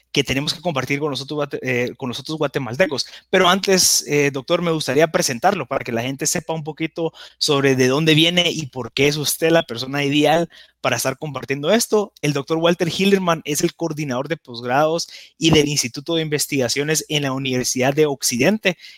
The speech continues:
Él es licenciado en Medicina Veterinaria por la Universidad de San Carlos de Guatemala. Además, posee un posgrado y una maestría en Reingeniería y Tecnologías de Aseguramiento para,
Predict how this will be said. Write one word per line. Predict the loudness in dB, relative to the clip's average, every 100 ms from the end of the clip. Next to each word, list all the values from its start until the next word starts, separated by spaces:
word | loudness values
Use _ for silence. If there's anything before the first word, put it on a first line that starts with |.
| _
Él | 0 2
es | 0 0
licenciado | -2 -2 2 4 4 2 -2
en | -8 -4
Medicina | -4 -4 0 2
Veterinaria | 2 0 -6 -4 0 0
por | -2 -8
la | -8
Universidad | -8 -6 -4 -4 -2 0
de | 2
San | 0 -4
Carlos | -4 -6 -6
de | -6
Guatemala. | -6 -8 0 4 4 2 -14 -4
Además, | 2 2 4 2
posee | 0 -4 -2
un | -4
posgrado | -8 -2 4 4 4
y | 0
una | -4 -4
maestría | -2 -2 0 2 2 0
en | -4
Reingeniería | 0 0 -2 -8 -10 -2 -2 -2
y | -8
Tecnologías | -8 -8 -14 -12 -4 -4 -4 -12 -20 _
de | 0
Aseguramiento | 2 2 0 0 0 -2 -4 -2
para, | 2 2